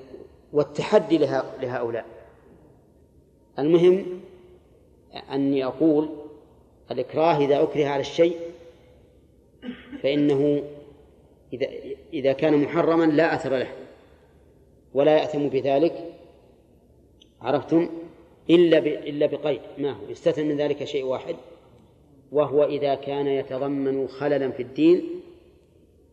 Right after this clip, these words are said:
فإنه لا يجوز أن يفعل هذا لداعي، أن، أن يفعل ما أكره عليه وقاية لنفسه ولا حماية لدين الإسلام؟ حماية لدين الإسلام.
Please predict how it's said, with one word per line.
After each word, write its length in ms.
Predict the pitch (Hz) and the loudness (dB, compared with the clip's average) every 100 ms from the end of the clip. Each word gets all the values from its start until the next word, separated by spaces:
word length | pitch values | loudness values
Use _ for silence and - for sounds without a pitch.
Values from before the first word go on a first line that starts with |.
| _ _ - | _ _ -12
فإنه 540 | 131 143 139 135 131 135 | -6 -2 0 0 0 0
لا 240 | 147 147 | 2 2
يجوز 260 | 131 135 - - - - _ _ _ _ _ - | 2 -2 -6 -12 -20 -20 _ _ _ _ _ -14
أن 120 | 120 131 | -8 -6
يفعل 300 | 127 131 131 | -4 -4 -4
هذا 320 | 127 131 127 | -4 -4 -4
لداعي، 400 | 123 123 110 117 - | -4 -4 -6 -10 -14
أن، 120 | 131 123 | -12 -8
أن 220 | 135 135 | -4 -4
يفعل 300 | 135 131 143 | -4 -4 -2
ما 140 | 139 | -2
أكره 260 | 135 131 113 | -4 -10 -12
عليه 240 | 110 101 - - _ _ _ _ _ _ _ _ _ _ _ _ _ _ _ _ _ _ _ _ | -12 -14 -16 -20 _ _ _ _ _ _ _ _ _ _ _ _ _ _ _ _ _ _ _ _
وقاية 520 | 135 - 170 175 170 165 | -8 0 6 6 6 2
لنفسه 420 | 165 180 - 170 | 2 0 0 0
ولا 260 | 160 180 | 0 2
حماية 400 | 170 180 175 151 | 2 0 -2 -2
لدين 260 | 143 131 139 | -6 -4 -4
الإسلام؟ 460 | 127 - 120 123 127 - - - 165 - - - - 151 - - | -6 -8 -10 -10 -12 -18 -20 -18 -16 -16 -16 -10 -8 -8 -8 -6
حماية 580 | 147 165 175 175 170 151 | -2 0 4 4 4 -2
لدين 400 | 135 131 151 139 | -4 -2 -2 -2
الإسلام. 400 | - - 123 | -4 -6 -8